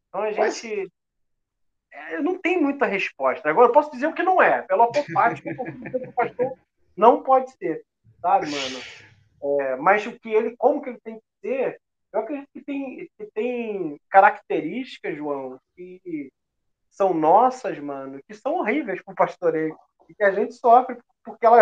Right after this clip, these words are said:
Speaker 1: a gente as tem,
Speaker 2: Sim,
Speaker 1: né,
Speaker 2: sim,
Speaker 1: mano?
Speaker 2: sim. E isso já emenda na próxima, na próxima pergunta, que essa aqui é interessante, que eu coloquei lá, é, "Quais características imprescindíveis pra ser um pastor?"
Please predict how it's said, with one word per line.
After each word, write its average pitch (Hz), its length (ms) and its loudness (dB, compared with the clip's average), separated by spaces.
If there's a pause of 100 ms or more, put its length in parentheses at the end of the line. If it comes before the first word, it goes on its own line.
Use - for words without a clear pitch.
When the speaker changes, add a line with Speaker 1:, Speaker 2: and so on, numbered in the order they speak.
(160)
Speaker 1:
a 196 100 12
gente 220 280 0
as 262 200 0
tem, 208 320 2
Speaker 2:
Sim, 175 220 -12
Speaker 1:
né, 175 120 -12
Speaker 2:
sim, 226 280 2
Speaker 1:
mano? 165 220 2
Speaker 2:
sim. 170 280 -8 (640)
E 165 320 0
isso 277 200 -2
já 175 160 4
emenda 185 520 0
na 202 120 0
próxima, 196 720 -2
na 175 140 0
próxima 180 320 -4
pergunta, 165 540 -2
que - 120 -10
essa 135 160 -8
aqui 135 140 -10
é - 20 -6
interessante, 165 760 -6 (380)
que 143 80 -6
eu 143 60 -6
coloquei 156 440 0
lá, 131 320 0 (420)
é, 120 140 -4
"Quais - 300 -2
características 170 1160 -2
imprescindíveis 277 1200 -4
pra 208 140 -6
ser 202 120 -10
um 214 100 -10
pastor?" 147 560 -2